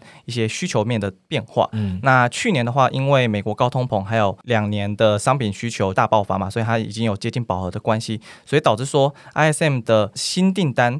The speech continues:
Speaker 1: 它是去年是一路下滑的，
Speaker 2: 是。
Speaker 1: 那客户库存也是持续在堆积。但我们发现到最近美国的客户库存开始有连两个月下滑，
Speaker 2: 哦。
Speaker 1: 而且新订单也同步，呃，落底向上，
Speaker 2: 嗯。
Speaker 1: 这可能就是代表说目前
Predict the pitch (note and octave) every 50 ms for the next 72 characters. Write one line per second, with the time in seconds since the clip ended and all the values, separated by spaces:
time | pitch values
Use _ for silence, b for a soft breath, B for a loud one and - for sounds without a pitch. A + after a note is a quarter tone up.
0 | - - - C3 B2 B2+ B2+ C3 - C#3 B2 A2+ A2 - - - C3 G#2+ - A#2
1 | A2+ A#2 A2+ B2 B2+ - C3+ F#2+ F#2+ - - - - G#2+ F#2+ C2+ F2+ G2 - _
2 | - C3 C#3 - G3+ F#3+ D#3 D3 - E3 C#3 B2+ G#2 E3 - B2+ B2 - - G2
3 | - - - G#2+ G2+ - A2+ G#2 G2+ - - G#2+ G#2 - B B B G3 F#3 B2+
4 | G#2+ G#2 G#2+ B2+ C3+ C#3 C3+ C3 C3 A#2+ A2+ - - C#3+ A2+ - - C#3+ A2+ G#2
5 | - - - G2 F#2 - G#2+ G2+ G2 - A2 G#2 G2+ G2 F#2+ - - - - -
6 | F#3+ E3+ E3+ - D#3 B2+ A2 G#2 - - B2 B2+ - - G2+ G2 F#2+ F#2+ G#2 G#2
7 | B2+ D3 C#3 G2+ F#2 F#2+ G2 G#2 A#2+ A2 - - b b b b b - - -
8 | - E3 G2 F#2+ F#2+ - - - - F#2+ F#2+ F#2 F#2 C3+ C3+ - - D#3+ E3 F#3
9 | D#3 C3+ C#3+ C#3+ C#3 A2+ F#2+ F#2 - A2+ G#2 A2+ - _ _ - D3 B2 - -
10 | b b b b b b A#2 G#2+ G2+ B2 C3 B2+ G2+ - F#2 G2+ - - G2+ G#2
11 | - - A2 D#2+ - - - A2+ G2 G2 G2+ - B2+ G2 G2 F#2+ - D3 C3+ -
12 | - C#3 A#2 G2 G2 F#2+ F#2+ - A#2+ B2+ C#3+ C#3+ A#2+ A2 - G2+ G2 G2 F#2+